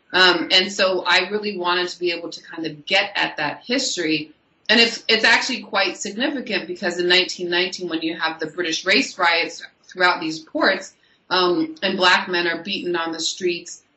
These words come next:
um, in part because of their relationships with white women, this is something that captures the attention of people in the Gold Coast. Um, and it really triggers this kind of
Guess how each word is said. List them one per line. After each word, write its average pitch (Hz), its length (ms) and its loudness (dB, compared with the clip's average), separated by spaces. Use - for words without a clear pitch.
um, 170 480 2
in 185 240 2
part 240 400 2
because 170 580 -2
of 165 320 -2
their 165 120 0
relationships 160 760 -2
with 156 140 -8
white 156 260 0
women, 208 400 2
this 226 280 6
is 226 160 0
something 202 360 -2
that 160 180 2
captures 175 520 -2
the 160 160 -4
attention 180 480 -2
of 156 100 -4
people 175 380 -6
in 160 100 0
the 147 100 0
Gold 226 380 2
Coast. - 520 -6
Um, 180 240 6
and 180 180 4
it 180 180 2
really 202 240 0
triggers 190 480 -2
this 170 200 -4
kind 175 340 0
of 160 240 0